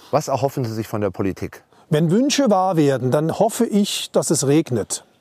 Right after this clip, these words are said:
Speaker 2: Und die Politik kann den Regen nicht herbeizaubern. Aber was ich von der Politik erhoffe, ist, dass wir endlich Maßnahmen ergreifen, die diese Klimaerwärmung wirklich ernst nehmen.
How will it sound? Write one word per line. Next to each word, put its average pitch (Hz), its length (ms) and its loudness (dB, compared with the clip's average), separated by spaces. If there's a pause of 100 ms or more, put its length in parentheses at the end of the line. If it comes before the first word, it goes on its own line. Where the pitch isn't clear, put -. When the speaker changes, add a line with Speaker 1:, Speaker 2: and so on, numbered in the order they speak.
Speaker 2:
Und 170 80 2
die 170 80 2
Politik 185 500 0
kann 196 140 2
den 190 140 2
Regen 180 260 4
nicht 165 180 0
herbeizaubern. 123 840 -2
Aber 160 280 0
was 233 140 0
ich 285 140 2
von 240 140 2
der 214 100 2
Politik 202 460 0
erhoffe, 190 340 0
ist, - 440 -2
dass 160 220 -2
wir 165 160 2
endlich 196 380 0
Maßnahmen 165 720 0
ergreifen, 160 800 0 (520)
die 156 120 2
diese 160 280 2
Klimaerwärmung 160 1120 2
wirklich 170 420 0
ernst 139 460 -2
nehmen. 92 360 -6